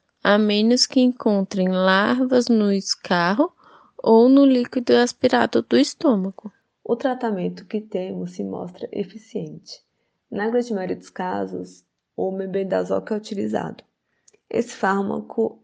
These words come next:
Speaker 2: é um antihelmíntico de amplo espectro que age sobre as tubulinas e causa o desaparecimento dos microtúbulos celulares.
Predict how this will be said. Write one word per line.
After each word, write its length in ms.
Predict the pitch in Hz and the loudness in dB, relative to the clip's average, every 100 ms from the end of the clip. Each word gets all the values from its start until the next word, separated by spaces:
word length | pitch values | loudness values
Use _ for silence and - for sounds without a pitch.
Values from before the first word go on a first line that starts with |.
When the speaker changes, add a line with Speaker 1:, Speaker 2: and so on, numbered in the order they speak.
| - | -10
Speaker 2:
é 140 | - | -6
um 160 | 190 190 | -6 -6
antihelmíntico 1000 | 208 208 202 196 185 190 - 220 - 214 | -8 -6 -6 -6 -8 -10 -12 -14 -6 -6
de 180 | 180 190 | -4 -6
amplo 260 | 196 196 | -6 -6
espectro 800 | 226 - 185 180 180 - 233 240 _ _ _ _ _ _ | -8 -4 -2 -2 -6 -8 -6 -6 _ _ _ _ _ _
que 200 | - 214 | 0 0
age 280 | 185 202 208 | 2 -2 -4
sobre 280 | 214 185 | -6 -4
as 80 | 196 | -6
tubulinas 960 | - 202 208 202 190 185 202 233 233 _ | -6 -6 -4 -4 -4 -6 -6 -6 -8 _
e 140 | 214 214 | -10 -8
causa 500 | 214 190 196 196 202 | -4 -4 -4 -4 -2
o 160 | 202 | -2
desaparecimento 1000 | 185 190 196 208 196 190 202 185 190 190 | -4 -4 -2 0 -2 -4 -8 -6 -6 -6
dos 220 | 185 185 185 | -6 -6 -6
microtúbulos 760 | 196 214 214 196 180 202 208 | -6 -4 -4 -4 -4 -2 -2
celulares. 800 | - 202 214 214 - - - - | -2 -2 0 -2 -4 -10 -20 -20